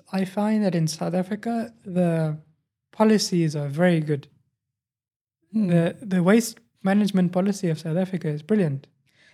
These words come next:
Speaker 2: Yeah, I'm
Speaker 1: It's,
Speaker 2: giggling.
Speaker 1: it, they know about all the issues with waste.
Speaker 2: Mm.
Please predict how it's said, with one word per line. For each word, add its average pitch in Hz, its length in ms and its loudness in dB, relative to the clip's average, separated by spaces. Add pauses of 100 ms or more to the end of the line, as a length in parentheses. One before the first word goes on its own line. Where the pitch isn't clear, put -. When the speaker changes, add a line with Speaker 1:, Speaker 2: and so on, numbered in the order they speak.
(140)
Speaker 2:
Yeah, - 240 -14 (300)
I'm 165 220 2
Speaker 1:
It's, 170 140 -2
Speaker 2:
giggling. 170 260 -2
Speaker 1:
it, 202 60 -12
they 196 120 4
know 240 240 6
about 160 340 2
all 180 140 -2
the 170 140 -2
issues 160 280 -2
with 147 140 -8
waste. 151 420 -6
Speaker 2:
Mm. 175 360 -10